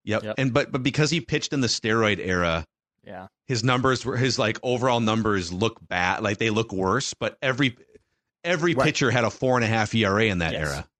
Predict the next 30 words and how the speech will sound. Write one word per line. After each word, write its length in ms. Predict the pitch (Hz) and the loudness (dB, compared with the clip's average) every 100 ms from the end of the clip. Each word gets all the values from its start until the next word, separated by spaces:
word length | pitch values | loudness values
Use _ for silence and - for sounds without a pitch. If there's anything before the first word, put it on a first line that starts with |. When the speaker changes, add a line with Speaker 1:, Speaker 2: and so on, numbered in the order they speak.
| - | -4
Speaker 3:
I'm 160 | 147 180 | -2 0
just 100 | 180 | 2
Speaker 2:
Yes. 40 | |
Speaker 3:
saying, 220 | 190 165 | 2 2
I 140 | 147 175 | 0 0
dismissed 580 | 175 - 170 185 190 | -2 -6 -4 -4 -6
him 260 | - - 151 | -12 -12 -6
immediately 760 | 131 135 160 185 175 185 196 - | -4 -2 0 -2 -2 -4 -4 -6
and 160 | 139 135 | -6 -2
then 160 | 147 147 | 0 0
went 220 | 147 147 | -2 -2
back 340 | 139 143 147 - | 0 0 -2 -10
and 160 | 120 | -12
did 200 | - 135 | -10 -12
some 380 | 123 135 120 107 - _ _ _ _ _ _ | -6 -4 -4 -6 -14 _ _ _ _ _ _
research 500 | 113 139 139 170 151 | -6 -4 -2 -4 -2
on 140 | 165 156 | -2 0
Radke. 500 | 160 160 - 180 185 _ - | -2 -4 -8 -10 -10 _ -6
Speaker 1:
Yep. 240 | 143 - _ _ _ _ _ _ _ | -4 -4 _ _ _ _ _ _ _
But 160 | 165 170 | -2 2
you're 160 | 180 202 | 4 4
right, 180 | 180 | 2
though, 100 | 170 123 | 0 -2
because 280 | 131 139 | 0 0
the 100 | 120 | 0
five 300 | 127 135 147 | 0 2 2
guys 240 | 151 165 131 | 2 2 2
you 80 | 135 | 0
just 220 | 131 - | 0 0
listed, 500 | 104 - 135 135 | -2 0 -2 -2